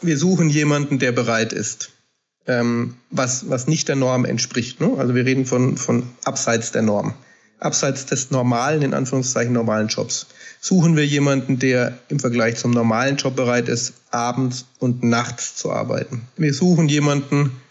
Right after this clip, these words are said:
manchmal, der bereit ist, frühs auf die Arbeit zu gehen, mittags eine kleine Pause zu machen, mit der du nichts anfangen kannst, und abends nochmal zu arbeiten, sodass dein Abend auch noch rum ist.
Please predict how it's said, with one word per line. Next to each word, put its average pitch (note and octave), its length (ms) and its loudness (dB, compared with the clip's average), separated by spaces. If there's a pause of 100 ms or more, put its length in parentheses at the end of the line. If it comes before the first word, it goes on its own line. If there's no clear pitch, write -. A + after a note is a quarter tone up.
(120)
manchmal, B2 640 0 (300)
der C3+ 100 0
bereit B2 380 0
ist, - 260 -2 (160)
frühs F#3 500 4
auf F3 160 0
die C3+ 160 0
Arbeit C#3 320 0
zu C#3 120 0
gehen, C3+ 360 2
mittags C#3+ 460 0
eine A2+ 200 0
kleine A2+ 300 0
Pause D3 400 0
zu D3 140 -6
machen, C#3 260 -2
mit C#3 120 0
der C3 80 0
du B2+ 80 0
nichts B2 180 -2
anfangen B2 420 0
kannst, A#2+ 320 -2
und - 140 -2
abends G#2+ 420 -2
nochmal A#2 380 2
zu F#2+ 120 -2
arbeiten, G#2+ 440 -2
sodass G#2+ 300 -4
dein G2+ 120 -2
Abend G2+ 240 -2
auch A2 100 0
noch A2 180 2
rum A2 120 4
ist. - 220 -2